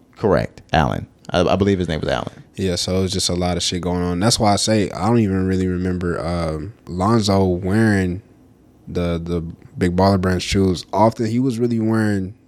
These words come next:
Speaker 2: Nikes a lot, and still to this day he wearing Nikes. I know he wore 'em a little bit, but nigga, he made that switch.
Speaker 1: You heard that part he did about how, uh, he wore B B Bs for a little bit, but
Speaker 2: Yeah.
Speaker 1: he would run, he would,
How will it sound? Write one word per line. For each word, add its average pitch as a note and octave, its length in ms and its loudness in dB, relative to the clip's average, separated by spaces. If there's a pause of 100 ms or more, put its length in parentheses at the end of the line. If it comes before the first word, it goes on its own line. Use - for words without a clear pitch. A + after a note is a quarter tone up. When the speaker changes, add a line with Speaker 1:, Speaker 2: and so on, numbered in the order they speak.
Speaker 2:
Nikes F#2+ 540 -2
a F2+ 40 -2
lot, F2+ 280 -2
and F2+ 120 -2
still G#2+ 260 0
to G2+ 120 -2
this F#2 180 0
day G2+ 280 4
he F#2 300 0 (200)
wearing F2+ 320 0
Nikes. F2+ 260 0
I F#2 60 -2
know A2 140 0
he B2 100 0
wore C3+ 160 0
'em C3 100 0
a C3 40 0
little C#3 240 0
bit, G2 260 -2
but F2+ 220 -2
nigga, F#2 200 -4
he A#2+ 120 -2
made A2 240 0
that F#2+ 160 0
switch. G2 520 -4 (180)
Speaker 1:
You C#3 100 0
heard C#3 140 0
that F2 160 0
part D#2+ 200 2
he D2+ 100 -2
did D#2+ 380 -2
about F2+ 300 2
how, D#2+ 260 2
uh, D#2 280 -2 (200)
he G#2+ 160 0
wore G2 220 2
B F#2+ 160 2
B F#2 320 4
Bs F2 60 -2
for F2+ 300 2
a - 80 0
little G2 360 2
bit, G2+ 340 -2
but F2+ 200 2
Speaker 2:
Yeah. E2+ 60 0
Speaker 1:
he G#2+ 80 2
would F#2+ 280 0
run, G2 200 2
he A2+ 120 0
would, G2 140 -2